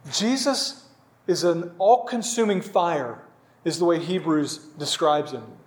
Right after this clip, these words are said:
Think of John, the disciple whom Jesus loves, who is resting on Jesus' body at the Last Supper. When John, uh, sixty years later, is on the island of Patmos in Revelation chapter one,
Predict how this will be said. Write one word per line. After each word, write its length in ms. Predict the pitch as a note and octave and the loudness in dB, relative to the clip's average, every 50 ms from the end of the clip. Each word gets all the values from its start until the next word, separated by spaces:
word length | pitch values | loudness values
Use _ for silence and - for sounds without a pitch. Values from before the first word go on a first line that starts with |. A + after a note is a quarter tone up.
| _ _ _ _ _ _ - _ _ | _ _ _ _ _ _ -20 _ _
Think 180 | - C#4 C#4 - | -4 -2 0 0
of 240 | C4+ F#3+ D#3 C#3+ C3 | 0 -2 -2 -8 -10
John, 680 | B2+ C#3+ E3+ F#3 G3+ G#3+ G3 E3+ C#3+ B2+ - - - - - - - - - | -8 0 2 4 6 6 6 4 2 0 -4 -10 -14 -18 -20 -20 -20 -18 -4
the 100 | D3+ F3 | -4 -2
disciple 580 | D#3+ F3 F3 - - G#3 A#3+ C4 - C4+ A3 G3 | -2 -2 0 4 4 4 4 4 2 0 0 0
whom 180 | A3 A3 F#3+ | 0 -2 -2
Jesus 400 | - - G#3+ A3 G#3 G#3+ - - | -2 -4 -2 -2 -2 -2 -2 2
loves, 360 | G3 F#3+ G3 G3 G3 F#3+ F#3+ - | 4 6 8 6 6 4 0 0
who 120 | F#3+ E3+ | 2 2
is 160 | E3 D3+ - - - - - C#3 | 2 0 -2 -8 -14 -18 -18 -16
resting 800 | C3+ C3+ D#3 G3 G#3 G3+ - - A#3+ G#3+ G#3 G3+ G3+ G#3 G3+ G3+ - - - - | -6 4 6 6 6 6 4 4 4 4 4 4 0 -6 -8 -10 -14 -18 -2 2
on 240 | F#3 F3+ F#3 F#3 F3+ | 4 4 4 4 2
Jesus' 580 | - F#3 G3 G3 F#3+ F#3+ G3+ F#3+ - G3 F3+ C#3+ | 0 -2 -2 -2 0 -2 -4 -2 2 0 0 4
body 380 | - F3 F3 E3 E3 F3+ F3+ | 6 8 8 8 8 8 6
at 100 | F3+ F3+ | 4 4
the 60 | F3+ F3 | 4 4
Last 320 | E3+ F3 F#3+ F#3 F#3 - | 6 6 4 4 2 4
Supper. 420 | G3 G3 F#3 G3 G3+ F#3+ F#3+ - - - - - - | 4 4 6 6 2 2 2 -2 -10 -14 -16 -14 -4
When 300 | F#3 F#3+ F#3+ F#3+ F3+ D3+ | 0 2 2 2 0 0
John, 720 | - - F3+ F#3+ G3 G#3 A3 A#3 A#3+ B3 B3 A#3+ A3+ - - - - - - - - | -4 2 4 6 6 6 6 4 2 2 0 -2 -6 -10 -14 -18 -20 -20 -20 -6 0
uh, 320 | E3+ E3 E3 D#3+ D#3 - | 2 2 2 2 0 -2
sixty 480 | - - - - A#3+ A#3 - A#3+ B3+ A#3+ | -6 -8 -2 -2 -2 -2 -2 -4 -4 -2
years 360 | A3 A3 A3 G#3+ G#3 F#3+ - | 0 2 2 2 2 2 2
later, 600 | E3+ F3 F#3 F#3+ G3+ G#3 G#3+ G#3+ G#3+ G#3+ - - - F#3+ | 2 4 6 6 6 4 4 2 2 0 -4 -8 -6 -4
is 120 | F3+ D#3+ | 0 2
on 140 | F3+ F3+ F3 | 2 2 2
the 100 | E3+ D#3+ | 2 2
island 360 | D#3 E3 F3+ G3 G#3 G#3 F#3 | 2 4 4 4 4 4 2
of 100 | E3 - | 0 -2
Patmos 500 | - F#3 F#3 F#3+ F#3+ A3 G#3 G#3 G#3 - | 2 4 4 4 4 2 0 0 0 -2
in 220 | E3+ E3 D#3 E3 E3 D3+ | -4 -4 -6 -8 -8 0
Revelation 540 | D#3+ F3 F#3+ F#3 F#3 F#3+ G3 F#3+ - F#3+ - | 4 4 4 6 6 4 4 4 -2 -8 -2
chapter 280 | - G3 F#3 - F#3 E3 | 0 0 0 0 0 0
one, 420 | D#3+ E3+ F3+ F#3+ G#3 G#3+ G#3 | 2 2 4 4 2 2 -2